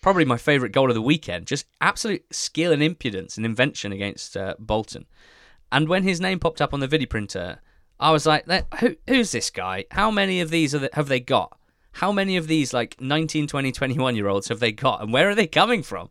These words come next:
Um, so I'm kind of excited to see how they go over the summer, but I don't hold a huge amount of hope for them because I just think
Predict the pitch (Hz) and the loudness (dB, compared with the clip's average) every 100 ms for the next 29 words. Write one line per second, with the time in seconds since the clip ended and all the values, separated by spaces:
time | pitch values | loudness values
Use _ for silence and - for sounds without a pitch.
0 | _ - - - - 143 156 160 185 185 | _ -20 -20 -10 0 2 2 0 2 2
1 | 190 339 131 98 156 160 127 - 147 117 | 2 2 2 0 2 0 0 -6 -2 0
2 | 110 107 120 117 101 - - - - 120 | 2 2 2 2 2 -6 -20 -20 2 4
3 | 117 110 - 131 98 92 - - 127 - | 4 2 0 -2 -2 -6 -8 -4 -4 -2
4 | 123 120 151 120 135 123 - 139 117 113 | -4 2 2 2 0 0 0 0 0 -2
5 | 90 117 135 - 98 98 101 110 110 143 | -2 -2 -2 -2 -4 -4 -6 -6 -4 -4
6 | 135 - 127 | -4 -2 -4